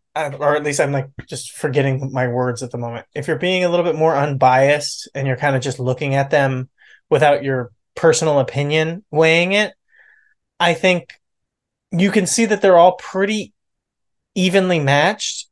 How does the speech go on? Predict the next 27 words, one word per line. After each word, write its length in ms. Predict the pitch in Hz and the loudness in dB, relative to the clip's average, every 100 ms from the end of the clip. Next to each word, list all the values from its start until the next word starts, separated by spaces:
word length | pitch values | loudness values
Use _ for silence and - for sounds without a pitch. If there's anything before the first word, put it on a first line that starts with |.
| - | -10
with 300 | 156 160 - | 2 2 2
just, 240 | 160 156 | -4 0
like, 260 | 165 139 - | 0 -2 -4
different 320 | 170 156 - | -4 -2 -4
talents 600 | 131 151 147 143 139 - | -2 0 0 0 -4 -6
distributed 760 | - 139 - 156 139 143 139 131 | -6 -6 -4 -2 0 2 2 2
in 140 | 127 | -2
different 260 | 123 131 123 | -4 -6 -4
ways, 540 | 123 117 110 - - _ _ _ _ _ _ - | -4 -4 -6 -12 -14 _ _ _ _ _ _ 0
um, 260 | 147 127 120 | 2 0 -2
just 240 | 165 - | -4 -2
quality-wise 760 | - 175 147 135 127 120 117 135 | 4 6 6 4 0 -2 -4 -6
as 140 | 120 | -8
wrestlers. 520 | 127 117 120 - - _ - - - _ | -8 -8 -12 -16 -20 _ -20 -20 -20 _
I 100 | 180 | -2
think 460 | 170 233 220 - - _ _ | 2 2 2 -6 -20 _ _
Ren 220 | 180 208 220 | 2 4 4
Narita 440 | 196 208 214 208 | 4 4 4 2
is 200 | 170 - - - | 0 -4 -8 4
probably 640 | 185 190 175 175 170 170 | 6 8 6 4 2 2
in 100 | 160 | 2
a 60 | 151 | 4
lot 200 | 156 151 | 4 4
of 80 | |
ways 220 | 143 139 127 | 0 -2 -4
the 100 | 123 | -4
weakest. 720 | 131 135 147 143 - - | -4 0 0 0 -2 -4